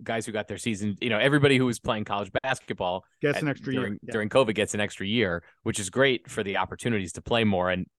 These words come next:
Speaker 1: but it's having, uh, two interesting consequences. One is,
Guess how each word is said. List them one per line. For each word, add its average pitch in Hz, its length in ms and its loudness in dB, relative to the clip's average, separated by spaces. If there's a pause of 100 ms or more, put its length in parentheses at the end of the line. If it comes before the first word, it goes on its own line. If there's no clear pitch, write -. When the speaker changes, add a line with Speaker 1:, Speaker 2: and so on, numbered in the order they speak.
Speaker 1:
but 104 380 0 (300)
it's - 160 -4
having, 101 500 0 (180)
uh, 90 300 -6 (280)
two 131 200 6
interesting 107 400 -2
consequences. 98 680 -4
One 107 300 2
is, 90 320 -2